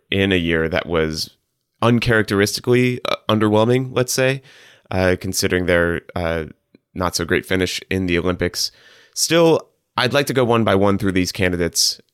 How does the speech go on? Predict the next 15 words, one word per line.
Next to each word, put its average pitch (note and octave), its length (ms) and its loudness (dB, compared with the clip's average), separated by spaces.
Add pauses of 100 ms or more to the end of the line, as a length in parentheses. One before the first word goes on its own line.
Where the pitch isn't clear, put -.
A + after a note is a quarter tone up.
(100)
and F#2+ 220 -2
we G2+ 80 0
should F2 160 -6
probably G#2+ 220 0
start G2 340 0
with F#2+ 180 -2
the - 60 -4
player F2 580 2 (320)
you A#2 240 2
think G#2+ 240 -2
will F2+ 160 2
win E2 160 0
it, - 240 -6 (460)
Carli F#2+ 320 4
Lloyd. E2 360 2